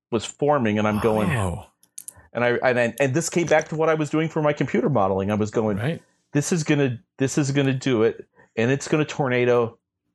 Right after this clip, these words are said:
Speaker 1: for a long time."
Speaker 2: Whoa.
Speaker 1: This is, this is, this is now the show,
Speaker 3: <laughs>
Speaker 1: and
Speaker 2: Damn.
Speaker 1: and we were probably within three miles of it for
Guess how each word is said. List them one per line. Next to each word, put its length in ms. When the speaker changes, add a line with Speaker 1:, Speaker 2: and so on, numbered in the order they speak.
Speaker 1:
for 260
a 60
long 500
time." 500
Speaker 2:
Whoa. 600
Speaker 1:
This 160
is, 140
this 200
is, 200
this 240
is 160
now 680
the 80
show, 540
Speaker 3:
<laughs> 340
Speaker 1:
and 380
Speaker 2:
Damn. 240
Speaker 1:
and 420
we 280
were 280
probably 480
within 360
three 340
miles 540
of 160
it 160
for 880